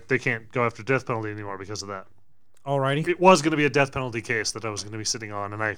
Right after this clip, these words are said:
Speaker 1: couldn't talk about it because I was in the jury pool. But yeah, like I said, Corona kinda made it a mistrial, so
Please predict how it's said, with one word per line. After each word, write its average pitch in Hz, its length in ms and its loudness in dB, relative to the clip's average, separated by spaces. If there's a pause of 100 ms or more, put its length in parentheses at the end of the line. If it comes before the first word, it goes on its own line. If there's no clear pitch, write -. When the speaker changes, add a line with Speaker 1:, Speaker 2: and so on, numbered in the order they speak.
(120)
Speaker 1:
couldn't 160 200 6
talk 127 240 6
about 113 260 0
it 113 80 -4
because 101 420 -6 (520)
I 95 40 -14
was - 260 -12 (100)
in 107 120 -12
the 98 100 -12 (120)
jury 120 220 0
pool. 104 180 -4
But 123 160 -8 (320)
yeah, 185 140 10
like 120 160 2
I 117 40 -4
said, 131 240 4 (260)
Corona 160 320 8
kinda 147 220 2
made 139 160 4
it 117 100 -2
a 117 40 -2
mistrial, 156 680 4
so 120 420 2